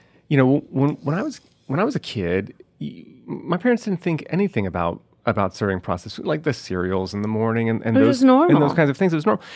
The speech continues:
Speaker 1: And also, I think at that point in time, you know, everything was blitzed on the front, like vitamins and minerals and iron and fortified. And it felt like you were, you were doing something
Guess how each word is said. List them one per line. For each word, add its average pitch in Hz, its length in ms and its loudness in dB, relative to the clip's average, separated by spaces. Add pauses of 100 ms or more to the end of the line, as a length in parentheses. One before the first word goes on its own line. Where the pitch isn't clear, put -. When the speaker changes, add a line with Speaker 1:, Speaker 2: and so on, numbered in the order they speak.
Speaker 1:
And 247 140 2
also, 147 440 4
I 147 100 2
think 220 160 0
at 175 80 -2
that 202 160 0
point - 180 -2
in 113 80 -2
time, 101 400 0 (300)
you 165 100 0
know, - 60 0
everything 233 420 4
was 107 280 2 (680)
blitzed 151 460 0
on 143 80 4
the 123 60 2
front, 131 200 0
like 110 160 0
vitamins 131 680 -2
and 156 200 -2
minerals 147 600 8
and 143 180 -2
iron 156 560 2
and 135 140 -2
fortified. 147 800 2
And 127 140 4
it 127 40 4
felt - 220 0
like 156 220 0
you 127 80 0
were, 123 240 2
you 135 160 4
were 123 80 6
doing 123 280 4
something 113 600 0